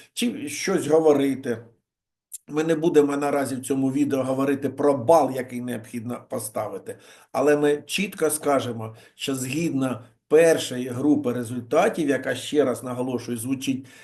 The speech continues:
досліджує ситуацію та створює математичну модель, модель, повністю учень впорався. Отже, тут ми можемо ставити оцінку вже за цей етап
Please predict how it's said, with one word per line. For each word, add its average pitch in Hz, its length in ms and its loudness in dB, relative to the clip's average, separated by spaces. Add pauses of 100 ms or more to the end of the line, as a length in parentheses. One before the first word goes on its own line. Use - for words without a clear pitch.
(140)
досліджує 147 720 2
ситуацію 147 640 0
та 131 120 -4
створює 135 400 2
математичну 127 760 -6
модель, 120 360 -6 (300)
модель, 127 460 -2 (380)
повністю 190 640 4
учень 143 520 -4
впорався. - 640 -12 (1700)
Отже, 139 260 4
тут 196 360 0
ми 208 140 0
можемо 151 420 2
ставити 147 500 2
оцінку 135 460 -6
вже 120 160 -4
за 123 160 -6
цей 151 460 2
етап - 440 -8